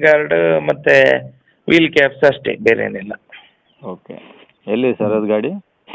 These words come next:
Speaker 1: ಗಾಡಿ ಧರ್ಮಸ್ಥಳ ಟೌನಲ್ಲಿ ಉಂಟು ಸರ್.
Speaker 2: ಧರ್ಮಸ್ಥಳ ಸರ್, ಡೌನಲ್ಲೇ?
Speaker 1: ಹಾ, ಹೌದು, ಹೌದು, ಹೌದು.
Speaker 2: ಓಕೆ,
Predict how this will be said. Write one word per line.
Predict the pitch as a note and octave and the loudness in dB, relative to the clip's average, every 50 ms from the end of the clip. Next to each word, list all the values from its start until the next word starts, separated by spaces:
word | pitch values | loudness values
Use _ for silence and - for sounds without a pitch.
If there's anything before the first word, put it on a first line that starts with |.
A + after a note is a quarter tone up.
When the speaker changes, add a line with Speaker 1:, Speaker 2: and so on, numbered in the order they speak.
| - - _ _ _ _ _ - C#3+ | -20 -20 _ _ _ _ _ 0 2
Speaker 1:
ಗಾಡಿ | E3 F3+ F#3 F#3+ | 2 2 2 0
ಧರ್ಮಸ್ಥಳ | E3+ F#3+ F#3+ G3 G3+ G3 G3 F#3 D#3+ D3 D3 | 0 -2 0 0 -2 0 0 0 0 2 2
ಟೌನಲ್ಲಿ | D3 D3 D3+ D3+ C#3+ C3 B2+ B2+ | 2 2 2 2 0 0 0 -2
ಉಂಟು | A#2+ - A#2 | -4 -6 -12
ಸರ್. | - A2 F2 - _ _ _ _ _ _ _ _ _ _ _ _ - G#2 | -16 -18 -18 -20 _ _ _ _ _ _ _ _ _ _ _ _ -6 -4
Speaker 2:
ಧರ್ಮಸ್ಥಳ | G#2 A2 A#2 B2 - - B2+ D3 | -4 -2 -4 -6 -4 -2 -2 -2
ಸರ್, | D#3+ - - G#2 G2+ G2 F#2+ F#2+ | -2 -4 -4 -4 -2 -4 0 2
ಡೌನಲ್ಲೇ? | A2+ B2+ D3 C#3 A2 G2+ G2 F#2 F#2 F#2+ _ _ _ _ _ _ _ _ | 4 4 4 4 2 0 0 -2 -4 -10 _ _ _ _ _ _ _ _
Speaker 1:
ಹಾ, | B2+ C3 B2 A#2 | 0 0 0 0
ಹೌದು, | A2+ A2 G2+ F#2+ F#2 F#2 | 0 -2 -2 -4 -8 -10
ಹೌದು, | - - - | -12 -14 -18
ಹೌದು. | - - - _ _ _ _ _ _ _ G#2+ | -20 -20 -20 _ _ _ _ _ _ _ -14
Speaker 2:
ಓಕೆ, | G#2 - - - - | -14 -14 -12 -12 -12